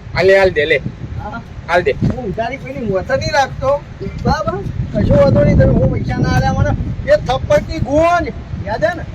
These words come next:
Speaker 2: એક કામ કરો હાલો. આ બધું ખતમ કરી દઈએ. એ ખાલી ને એનું કામ હા મારું, એટલું મને પૂરું કરાવો. મોબાઈલ આલજો તમારો.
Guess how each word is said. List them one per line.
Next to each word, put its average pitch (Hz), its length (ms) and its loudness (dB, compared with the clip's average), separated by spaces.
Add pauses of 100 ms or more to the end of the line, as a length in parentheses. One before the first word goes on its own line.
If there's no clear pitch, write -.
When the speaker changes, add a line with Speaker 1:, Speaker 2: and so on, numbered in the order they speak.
(580)
Speaker 2:
એક 587 140 4
કામ - 180 6
કરો 262 180 0
હાલો. 226 260 4 (580)
આ 233 40 -10
બધું 220 320 -14
ખતમ 214 200 -8
કરી 202 200 -8
દઈએ. - 280 -12 (560)
એ 339 80 -4
ખાલી 339 300 0
ને 294 60 -4
એનું 247 280 -4
કામ 294 220 2
હા 269 100 0
મારું, 240 400 -4 (280)
એટલું - 280 -4
મને - 120 -4
પૂરું - 340 -14
કરાવો. 220 320 -2 (300)
મોબાઈલ 247 340 2
આલજો 269 260 -2
તમારો. 302 340 -6